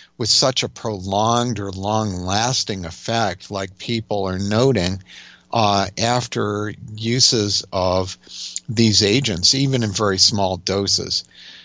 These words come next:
So there's something going on that we don't yet understand. Uh, we have ideas, though.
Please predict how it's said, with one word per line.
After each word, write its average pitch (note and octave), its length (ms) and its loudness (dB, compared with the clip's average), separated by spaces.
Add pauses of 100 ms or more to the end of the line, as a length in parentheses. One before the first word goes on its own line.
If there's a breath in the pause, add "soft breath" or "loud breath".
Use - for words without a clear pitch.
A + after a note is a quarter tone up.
So - 180 2
there's C3 200 6
something A3+ 400 2
going A2 340 0
on G2 600 0 (300)
that A2+ 140 0
we A#2 100 -4
don't C3 280 -2
yet G#2+ 320 0
understand. F2+ 960 -4 (800 loud breath)
Uh, G#2+ 400 0 (720)
we D#3 140 4
have D3 180 2
ideas, G#2 720 0
though. F2 360 -8